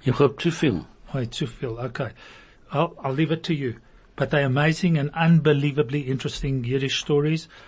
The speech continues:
Speaker 2: which we'll translate as we go along. And as usual, a few words. So it's up to you, Ronnie. You tell stories or you give us words?
Speaker 1: Beide.
Speaker 2: Beide, okay. Can't get away with Ronnie. He's gotta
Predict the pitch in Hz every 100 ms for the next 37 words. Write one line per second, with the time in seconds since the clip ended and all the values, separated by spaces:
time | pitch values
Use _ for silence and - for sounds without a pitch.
0 | - - 135 139 127 - 139 117 139 139
1 | 139 131 123 127 127 139 180 190 - -
2 | - - 147 143 131 123 160 165 175 165
3 | 165 - - - - - - - - 120
4 | - 156 139 147 120 - - - 123 135
5 | 135 - 151 135 123 139 147 131 123 156
6 | 127 - 160 156 170 165 143 127 123 135
7 | 127 131 127 98 - - - - - 104
8 | 73 90 98 82 135 135 127 113 131 139
9 | - 143 139 - - - - - - -
10 | - - 165 170 160 147 147 143 135 131
11 | 123 117 107 143 147 131 139 135